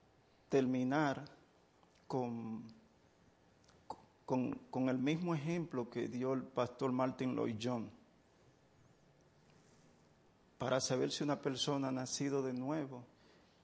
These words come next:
la prueba de la obediencia y el gozo. Que nosotros como iglesia hagamos esa prueba en nosotros.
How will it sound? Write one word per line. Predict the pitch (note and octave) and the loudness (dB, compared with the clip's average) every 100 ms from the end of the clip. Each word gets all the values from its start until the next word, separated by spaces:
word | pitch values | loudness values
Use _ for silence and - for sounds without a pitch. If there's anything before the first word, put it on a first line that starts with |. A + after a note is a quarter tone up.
| - | -2
la | C3 A#2+ A#2+ | 2 2 4
prueba | C3 C#3 C#3 C#3+ C3+ - - | 4 4 4 2 0 -8 -12
de | A2 C3 B2+ B2+ - - - - | 0 2 4 0 -4 -16 -16 2
la | C3+ C3 | 6 8
obediencia | B2 B2 B2+ C#3+ D#3 D3 - A2+ A2+ A#2+ - - - - | 6 2 0 0 0 0 -4 -4 -6 -8 -18 -20 -20 -6
y | B2 | 0
el | A#2+ A2+ | 0 2
gozo. | A#2+ A#2+ - - - - - - - - | 2 2 0 -8 -14 -20 -20 -20 -20 -2
Que | B2+ | 2
nosotros | B2+ A2+ D3 - E3+ | 2 4 4 4 0
como | - C#3+ C#3+ | -2 -2 -2
iglesia | C3 D3+ D#3+ - A2+ A#2+ - - - - - _ _ _ _ _ _ _ _ _ _ - | 0 0 0 -4 -6 -10 -16 -20 -20 -20 -20 _ _ _ _ _ _ _ _ _ _ 2
hagamos | C3 C#3+ E3+ | 4 6 4
esa | E3+ D#3+ - | 2 0 2
prueba | C#3+ G#3+ C#4+ | 2 2 2
en | C3+ | -2
nosotros. | B2 B2 A2 G#2 - | -4 -4 -4 -4 -10